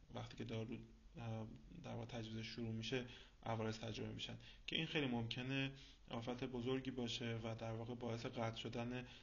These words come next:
درمان همون اول کار بشه. اگه به این نکته دقت کنیم که، اه،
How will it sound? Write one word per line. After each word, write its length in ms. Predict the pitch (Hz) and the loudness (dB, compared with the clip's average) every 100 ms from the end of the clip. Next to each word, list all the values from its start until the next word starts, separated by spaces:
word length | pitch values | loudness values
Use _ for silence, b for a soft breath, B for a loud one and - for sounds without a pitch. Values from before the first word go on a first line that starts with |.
| - | -4
درمان 580 | 120 110 113 113 123 123 - 117 117 | 2 4 4 2 2 -2 -6 -8 -2
همون 200 | 120 120 117 | -2 0 0
اول 340 | 110 113 110 | 2 4 2
کار 220 | 107 113 | 2 0
بشه. 240 | 110 101 - B B - | 0 -2 -4 B B -6
اگه 160 | 156 160 | 0 2
به 60 | |
این 140 | 151 143 | 4 2
نکته 220 | 123 135 | 2 0
دقت 360 | 123 117 123 117 | 2 2 2 0
کنیم 300 | 117 113 113 | -4 -4 -2
که، 200 | 113 117 B B B - - - | -4 -4 B B B -16 -12 -4
اه، 440 | 117 110 110 107 | 0 0 0 -2